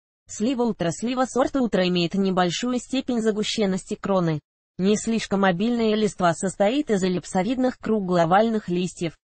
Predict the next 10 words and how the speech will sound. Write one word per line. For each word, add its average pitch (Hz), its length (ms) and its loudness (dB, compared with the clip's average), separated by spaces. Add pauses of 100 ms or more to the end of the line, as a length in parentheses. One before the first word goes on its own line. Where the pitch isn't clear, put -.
(240)
Отдельный 196 580 2
лист 269 360 0
довольно 185 500 2
крупный. 180 480 0 (260)
Толщина 208 460 2
листовой 190 480 0
пластины 196 540 -2
чуть 170 260 -4
больше 208 320 0
средней. 165 560 0